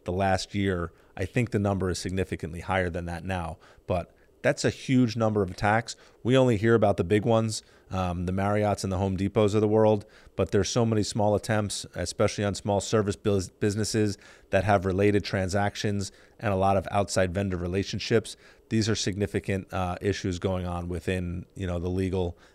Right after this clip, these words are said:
and professional service industries. You know, again, I'm Aaron Levine. I'm not wearing that mask, um, but you can reach me at my email address there.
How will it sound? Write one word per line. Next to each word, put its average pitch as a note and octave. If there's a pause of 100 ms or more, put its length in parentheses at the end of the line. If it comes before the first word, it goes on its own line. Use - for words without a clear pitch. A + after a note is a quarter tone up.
(100)
and G2
professional F2+
service E2+
industries. F2 (880)
You G#2+
know, G#2+
again, A#2+
I'm G2
Aaron F#2+
Levine. A2
I'm F2+
not G2
wearing F#2+
that E2+
mask, G2+ (360)
um, F2 (180)
but F#2
you G2
can F2+
reach G2
me F2+
at F2+
my F2+
email F#2
address E2+
there. F2+